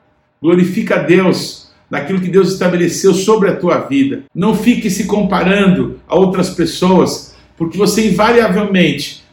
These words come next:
vai se achar melhor do que outras ou vai se achar pior do que outras. Nós temos que olhar todos para Cristo, vê-lo na sua santidade, na sua glória, e percebemos o quanto nós dependemos dele,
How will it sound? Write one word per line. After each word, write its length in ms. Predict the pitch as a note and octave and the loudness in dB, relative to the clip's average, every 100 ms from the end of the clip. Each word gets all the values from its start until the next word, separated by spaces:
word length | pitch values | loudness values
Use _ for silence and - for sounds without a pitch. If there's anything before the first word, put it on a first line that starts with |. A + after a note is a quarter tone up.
| - | -2
vai 120 | F3 | 0
se 120 | F3+ | 2
achar 340 | F#3+ - F3+ F3 | -2 0 0 2
melhor 400 | E3+ E3+ G#3 A#3 | 4 4 4 2
do 100 | - | -2
que 160 | G3 | 0
outras 680 | F3 F#3 F#3 G3 F#3 - - - | 2 2 2 -2 -6 -10 -14 -6
ou 120 | D#3+ | 0
vai 160 | F#3 | 2
se 100 | F#3 | 2
achar 380 | F#3 - F#3 F#3 | 0 0 -2 0
pior 280 | F#3 G3+ F#3 | 2 4 4
do 120 | F3 | 2
que 120 | - | 2
outras. 640 | E3 D3+ - - - - _ _ _ | 2 2 0 -6 -12 -18 _ _ _
Nós 140 | - - | -8 -4
temos 240 | G3 F#3+ | -2 -2
que 80 | G3+ | 0
olhar 260 | G3 F#3 | 0 0
todos 300 | F#3+ F#3+ F3 | 2 0 0
para 240 | - F3 - | -4 -6 -2
Cristo, 540 | F3+ F3+ D3+ - - - _ _ _ _ _ _ - | 0 2 0 -2 -14 -20 _ _ _ _ _ _ -16
vê-lo 640 | A2+ B2+ G#3 G3+ D#3 A#2+ | -6 2 4 6 4 2
na 140 | C#3 D3 | 0 -4
sua 300 | - F3+ E3+ | -2 0 0
santidade, 1080 | - F#3+ F3+ D#3+ C#3 D#3+ E3 C#3 B2 A2 - _ - | -2 -2 -2 -4 -2 0 2 0 -6 -10 -14 _ -10
na 140 | - | -8
sua 680 | - F#3 F3+ D3 - - - | -4 0 2 2 -2 -8 -18
glória, 840 | A2 C#3 E3+ F3+ F3+ D3 G#2 - - _ _ - | -6 2 4 6 4 2 0 -4 -14 _ _ -10
e 100 | C3+ | -4
percebemos 1120 | F#3 F#3 F#3+ E3 E3 F3+ D#3 B2+ - - - - | 0 0 0 0 2 2 0 -4 -8 -16 -20 -18
o 100 | - | -8
quanto 300 | G#3+ G#3+ G#3 | -2 -2 0
nós 240 | G3+ D#3+ | -2 0
dependemos 840 | A#3+ - A#3+ G3 F#3+ F#3+ E3+ - | 0 0 0 2 2 4 2 0
dele, 440 | D3+ D#3 C#3+ A#2+ | -2 0 -2 -4